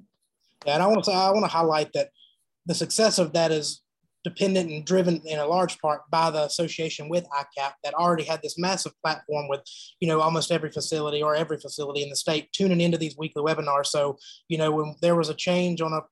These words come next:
Friday afternoon, as it always happens, the next week we were on webinars able to actually get on there, you know, share five to ten minutes update. So everybody was always in the know if they were in, you know, or if they had any questions, they knew who to contact and how to get that information.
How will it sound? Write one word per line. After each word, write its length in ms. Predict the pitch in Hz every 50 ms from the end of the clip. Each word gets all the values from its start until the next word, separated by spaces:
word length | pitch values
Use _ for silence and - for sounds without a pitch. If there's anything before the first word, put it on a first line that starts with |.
| _ _
Friday 280 | 165 156 156 160 160
afternoon, 560 | 165 165 165 - 180 180 190 202 196 185 170 165
as 140 | 156 135
it 60 | 151 147
always 320 | 143 147 147 147 147 -
happens, 480 | 156 151 147 - 143 139 139 - - - - _
the 80 | - 165
next 240 | 170 175 170 170 -
week 200 | 180 175 175 170
we 120 | 165 165 165
were 140 | 165 165
on 160 | 160 160 160 151
webinars 560 | 160 156 151 156 147 147 143 143 143 143 - - 143
able 260 | 143 143 143 143 139
to 200 | - - 143 135
actually 640 | 131 135 131 _ - - 143 139 139 135 139 131 - - - _ _
get 100 | 208 202
on 200 | 196 190 185 180
there, 260 | 170 165 165 165 165
you 120 | 165 160 156
know, 120 | 151 147
share 320 | - - - 180 175 165 -
five 340 | - 170 165 165 156 156
to 140 | _ - 165
ten 80 | 160 156
minutes 260 | 160 160 160 - - -
update. 480 | 170 170 156 156 156 160 156 156 151 -
So 100 | - 165
everybody 380 | 180 202 202 208 190 185 180
was 100 | 165 160
always 500 | 156 160 160 165 160 151 147 - - _ _ _ _ _ _
in 160 | 175 180 175
the 80 | 165 151
know 360 | 147 147 147 147 139 131 135
if 140 | 127 - _
they 120 | 143 139
were 180 | 139 135 139 139
in, 180 | 139 135 135 139
you 120 | 151 160 147
know, 160 | 135 139 139
or 220 | 135 135 143 147
if 100 | 143 -
they 260 | - 175 170 170 160 156
had 160 | - 175 170
any 220 | 175 175 165 - _
questions, 440 | - 160 151 - - 147 143 139 -
they 100 | - 151
knew 200 | 147 147 147 143
who 80 | 143 143
to 80 | 139
contact 520 | - - 139 135 135 - 135 127 123 _ _
and 100 | 131 131 131 _
how 80 | 139
to 80 | 135 135
get 140 | 135 131 _
that 100 | 131 127
information. 520 | 123 123 123 127 120 120 120 120 - -